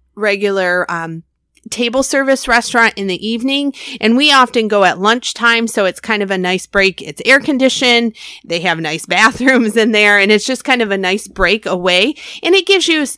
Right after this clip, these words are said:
a pretty hearty meal. We've had a wide array of options on there. And I've heard, I've not tried them, but I've heard that their mini churros are really good and that kids especially like 'em. They have caramel sauce, and I might have to try that one time. And then,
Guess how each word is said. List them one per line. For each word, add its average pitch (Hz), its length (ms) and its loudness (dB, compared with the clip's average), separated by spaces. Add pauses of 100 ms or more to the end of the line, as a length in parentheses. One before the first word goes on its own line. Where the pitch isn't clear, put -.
(120)
a 214 240 6
pretty 320 300 2
hearty 226 440 2
meal. 220 480 2
We've 220 200 -6
had 208 180 -2
a 185 60 0
wide 175 320 0
array 196 320 0
of 190 100 -2
options 208 540 -6
on 220 240 -2
there. 220 360 -4 (1080)
And 214 200 2
I've 208 200 2
heard, 254 500 4 (160)
I've 254 220 4
not 302 220 0
tried 226 380 -4
them, 302 220 -2
but 226 100 2
I've 202 200 0
heard 247 260 0
that 220 220 -2
their 202 120 -2
mini 202 340 -2
churros 220 680 -2
are 190 80 -2
really 185 320 0
good 196 260 0
and 185 120 -2
that - 160 -10
kids 226 240 -2
especially 262 460 -4
like 233 280 -2
'em. 226 180 0
They 190 120 -6
have 175 180 -8
caramel 233 320 -4
sauce, 233 400 -4
and 190 140 -6
I 180 140 -4 (320)
might 214 180 0
have 233 160 -4
to 196 100 -4
try 180 240 -4
that 160 160 -4
one 165 160 -6
time. 160 320 -6
And 202 160 -4
then, 226 220 0